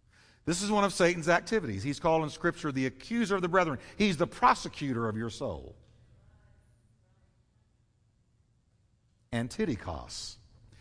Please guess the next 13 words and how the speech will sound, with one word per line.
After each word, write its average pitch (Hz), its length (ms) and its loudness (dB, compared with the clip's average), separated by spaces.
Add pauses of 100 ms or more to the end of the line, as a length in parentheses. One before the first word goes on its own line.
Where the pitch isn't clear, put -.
(220)
We 180 160 4
see 214 260 4
in 196 80 4
the 170 80 -2
sufferings 185 460 2
of 160 80 -2
Job 175 340 4
how 143 140 6
Satan 180 360 0
accused 175 720 0
Job 80 540 -6 (420)
to - 80 -12
God. 107 500 4